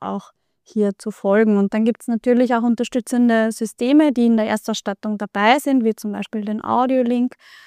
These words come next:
ähm, wo man sagt, okay, bei einer Ansage, dann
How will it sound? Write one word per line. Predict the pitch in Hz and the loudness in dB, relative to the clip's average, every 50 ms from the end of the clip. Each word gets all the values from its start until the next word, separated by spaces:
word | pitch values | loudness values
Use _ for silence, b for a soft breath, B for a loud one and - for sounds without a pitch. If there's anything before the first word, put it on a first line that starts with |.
| B B B B | B B B B
ähm, | 214 220 214 214 214 214 214 214 214 214 208 202 - - | -2 0 2 2 2 2 2 2 2 2 0 0 -2 -4
wo | 247 214 226 214 214 | -2 0 2 2 4
man | 214 214 208 208 214 | 4 2 2 0 0
sagt, | - 226 208 - - - | -2 -4 -6 -6 -6 -10
okay, | 214 - - 240 226 | -10 -8 -6 -4 -2
bei | 220 214 208 | 0 0 0
einer | 220 226 214 202 | 0 0 0 0
Ansage, | 196 196 208 220 - - 196 196 196 190 214 214 | 0 0 -2 -2 -2 -4 -4 -4 -4 -4 -6 -8
dann | - 196 196 202 196 208 254 | -4 -2 -2 0 0 -2 -4